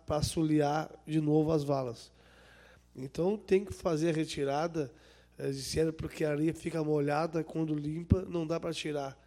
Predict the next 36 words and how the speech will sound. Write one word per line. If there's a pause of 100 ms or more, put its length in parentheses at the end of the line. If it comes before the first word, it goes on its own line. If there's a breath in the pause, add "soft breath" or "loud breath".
(1000 soft breath)
E
eu
penso
que, (160)
que
a
gente,
se
não
for (220)
retirar (280)
pra
um
local (1040 soft breath)
o
destino
que
for
dado, (440 loud breath)
tem
que
pelo
menos
tirar
da
beira
da
vala. (560 soft breath)
Bota,
porque
a
vala
é
de
um
lado.